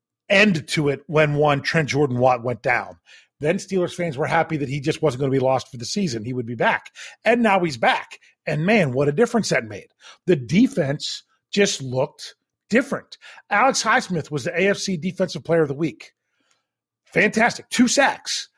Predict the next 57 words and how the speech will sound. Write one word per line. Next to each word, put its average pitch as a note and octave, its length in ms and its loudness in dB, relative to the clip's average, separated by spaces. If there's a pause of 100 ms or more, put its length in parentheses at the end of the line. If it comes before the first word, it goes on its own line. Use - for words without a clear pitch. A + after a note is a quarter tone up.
(180)
That B3 200 0
means A#3+ 200 2
he G#3 80 -2
now F#3+ 160 2
has D#3 200 0
five G#3+ 420 2
sacks - 640 -2 (340)
in F3 160 2
the D#3 80 2
two F3+ 200 0
games D#3 240 2
he's C#3+ 120 -2
played C#3+ 180 0
with B2+ 100 -6
T C#3 100 -6
J A#2 140 -6
Watt. G#2 280 -12 (380)
He F#3+ 80 0
has F3 180 4
eight A#3+ 140 -2
and A#3+ 80 -2
a F#3+ 40 2
half G#3+ 160 4
sacks F#3+ 300 -2
on F#3 60 -2
the E3+ 60 -4
season. A3 400 -6 (280)
Five D4+ 460 0
of D3 140 2
them C#3 340 0 (280)
are F3 80 4
the E3 80 2
two G#3 180 -4
games E3 200 0
he C#3+ 80 -4
played C#3 180 0
with C3+ 100 -8
T C3 120 -8
J A#2+ 160 -4
Watt. C#3 320 -4 (400)
So F#3+ 600 4 (100)
did E3 180 -2
Alex F3+ 320 4
Highsmith F#3+ 440 0
get F#3 140 -4
the E3+ 80 -4
job D#3+ 320 2
done? G3+ 340 2 (100)
Absolutely. D#3+ 840 0 (400)
Does D3+ 260 2
T G#3+ 260 2
J G3 180 4
Watt E3+ 400 2
being F3+ 240 4
on F3 120 4
the D#3+ 60 2
field F#3 460 2